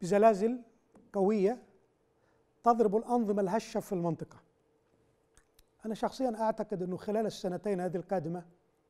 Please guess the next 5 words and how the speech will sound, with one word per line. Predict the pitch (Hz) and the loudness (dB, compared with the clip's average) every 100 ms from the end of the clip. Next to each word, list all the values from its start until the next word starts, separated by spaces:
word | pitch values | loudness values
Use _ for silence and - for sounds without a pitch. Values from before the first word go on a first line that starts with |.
| _ _ _ _ _ _ _ _ | _ _ _ _ _ _ _ _
سيحدث | - 220 190 208 | -2 0 0 -2
شيء، | - 180 - _ _ _ _ _ _ _ _ _ _ _ _ _ _ _ _ _ _ 196 | -4 -8 -8 _ _ _ _ _ _ _ _ _ _ _ _ _ _ _ _ _ _ 0
ومن | 220 202 | 2 2
حسن | - - 220 | 0 -4 -2
حظنا | 277 226 190 180 | -2 2 2 0